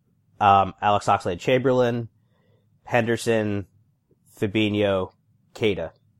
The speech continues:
How many bodies do you think you need to add to there, and what quality of kind of body do you think you need to add to there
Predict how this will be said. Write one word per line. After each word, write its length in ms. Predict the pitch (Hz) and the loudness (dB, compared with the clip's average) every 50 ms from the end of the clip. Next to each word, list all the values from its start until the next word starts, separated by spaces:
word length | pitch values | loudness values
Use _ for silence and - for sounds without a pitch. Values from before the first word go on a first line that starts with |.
| _ _ _ | _ _ _
How 160 | - - 147 | -2 0 2
many 160 | 165 175 151 | 4 2 2
bodies 460 | 123 107 120 113 110 110 101 92 85 | 2 4 4 4 4 4 2 -2 -6
do 80 | 87 95 | -8 -10
you 60 | 92 | -8
think 180 | 101 101 95 98 | -8 -8 -8 -8
you 80 | 101 | -6
need 200 | 98 95 92 85 | -6 -6 -6 -6
to 100 | 98 - | -6 -4
add 220 | - 95 92 95 101 | -2 -2 -2 -2 -4
to 60 | 95 | -6
there, 180 | 82 85 87 87 | -6 -6 -6 -6
and 260 | - 95 95 98 104 | -6 -8 -8 -6 -2
what 280 | 120 120 117 - _ - | -2 -2 -2 -2 _ -14
quality 720 | - - - 151 139 123 117 117 113 95 92 87 87 65 | -14 -6 2 4 6 6 6 4 0 -2 -4 -6 -8 -8
of 100 | 87 - | -12 -12
kind 200 | - - 98 87 87 | -10 -8 -8 -8 -8
of 100 | 87 - | -6 -2
body 300 | 95 90 90 92 90 85 | -2 -2 -2 -2 -4 -8
do 100 | 87 92 | -8 -8
you 80 | 92 | -8
think 160 | 101 101 95 | -8 -6 -6
you 60 | 101 98 | -6 -6
need 180 | 101 92 85 | -6 -6 -6
to 80 | 95 - | -6 -4
add 200 | 98 92 90 92 | -4 -4 -4 -6
to 80 | 98 | -8
there 260 | 90 87 87 90 - | -8 -6 -6 -8 -10